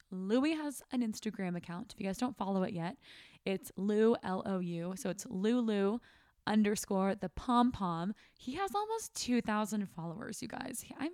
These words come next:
very proud of him. Yes, I do write the captions in first person, and I am not ashamed.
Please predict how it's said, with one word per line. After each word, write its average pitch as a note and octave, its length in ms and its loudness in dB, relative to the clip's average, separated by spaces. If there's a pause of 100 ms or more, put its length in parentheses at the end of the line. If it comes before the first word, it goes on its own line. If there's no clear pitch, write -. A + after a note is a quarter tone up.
very G#3 240 2
proud F3 280 -6
of D#3+ 60 -10
him. E3+ 280 -4 (480)
Yes, G#3 380 0
I G3 100 2
do F#3+ 160 0
write G3 180 -2
the G#3+ 60 -6
captions G3 500 -6
in A3+ 120 -2
first C4+ 260 -2
person, G#3 420 -2
and G3+ 120 -2
I F3 100 -2
am E3 300 -2 (480)
not D#4 180 4
ashamed. G3+ 560 0